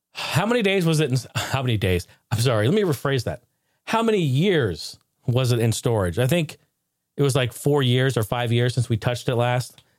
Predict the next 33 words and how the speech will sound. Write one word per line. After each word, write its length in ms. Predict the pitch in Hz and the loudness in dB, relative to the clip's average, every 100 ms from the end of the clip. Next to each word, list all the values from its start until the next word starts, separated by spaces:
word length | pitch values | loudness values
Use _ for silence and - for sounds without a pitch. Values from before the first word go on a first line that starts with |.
| _ | _
and 100 | 120 | 0
it 80 | 117 | 2
had, 200 | 120 113 | 2 2
like, 140 | 113 101 | 0 0
these 140 | 101 | 0
massive 420 | 104 104 107 110 | 2 2 2 0
updates. 380 | 95 95 101 95 | 0 0 -2 -2
Took 160 | - 98 | -6 -4
forever. 360 | 90 90 87 _ _ _ _ - _ _ - | -2 -2 -4 _ _ _ _ -20 _ _ -4
But, 160 | 110 | 0
uh, 60 | 107 | 2
the 140 | 123 | 0
three 220 | 147 190 214 | 0 -2 -2
sixty, 600 | - 190 - 226 214 - - | -2 -4 -2 -2 -2 -6 -4
man, 440 | 196 254 165 104 | 0 0 0 -2
that 160 | 175 208 | 0 0
is 100 | 196 | 0
such 240 | - 196 | -2 -2
a 60 | 185 | 0
great 220 | 160 151 | 0 0
console. 520 | 127 135 131 107 85 - _ _ _ _ _ _ _ _ _ | 0 0 0 -2 -6 -10 _ _ _ _ _ _ _ _ _
Every 120 | 175 | 0
once 200 | 220 226 | 0 0
in 60 | 185 | 0
a 20 | |
while, 140 | 165 156 | 2 2
you 60 | |
know, 60 | 156 | 2
you 80 | 180 | 2
gotta 120 | 202 | 2
bust 300 | 135 160 156 | 0 -2 0
out 140 | 151 | 0
that, 260 | 143 135 | 0 -2